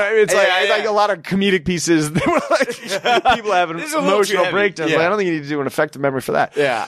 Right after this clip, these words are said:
Speaker 1: But so for me, that was great, but it really got me to take it very seriously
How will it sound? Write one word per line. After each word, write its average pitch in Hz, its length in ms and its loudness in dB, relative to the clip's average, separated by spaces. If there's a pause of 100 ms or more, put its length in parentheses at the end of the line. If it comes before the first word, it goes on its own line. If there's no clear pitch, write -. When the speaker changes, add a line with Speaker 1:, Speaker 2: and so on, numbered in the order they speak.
Speaker 1:
But 185 160 0
so 208 140 2
for 196 120 -6
me, 240 180 -6
that 190 100 2
was 151 140 -4
great, 185 240 0
but 151 100 -4
it 147 100 -12
really 208 220 -4
got 156 320 -2
me 143 60 -10
to 131 100 -8
take 135 180 -6
it 117 60 -8
very 123 220 -4
seriously 131 680 0